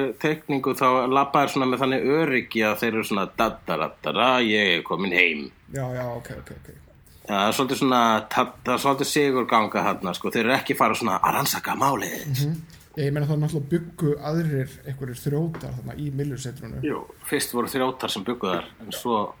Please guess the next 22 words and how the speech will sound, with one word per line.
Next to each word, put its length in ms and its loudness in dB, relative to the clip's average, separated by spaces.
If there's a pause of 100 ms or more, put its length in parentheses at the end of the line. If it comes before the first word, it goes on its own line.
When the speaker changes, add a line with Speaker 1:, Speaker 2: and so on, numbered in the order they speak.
(160)
Speaker 1:
reyndist 560 -4
þetta 340 -8
að 60 -6
vera 180 -6
réttmæt 540 -4
eiga 340 -4 (100)
kapteinsins. 880 -8
Speaker 2:
Mhm. 400 -6 (1080)
Speaker 1:
Og 80 -4
hann 80 -6
gat 140 -6
hætt 360 2
að 140 2
vera 280 0
að 280 0
eyða 220 0
allir 120 -8
sínum 280 -4 (220)
dögum 360 0
í 40 -4
að 160 -6
drekka 460 0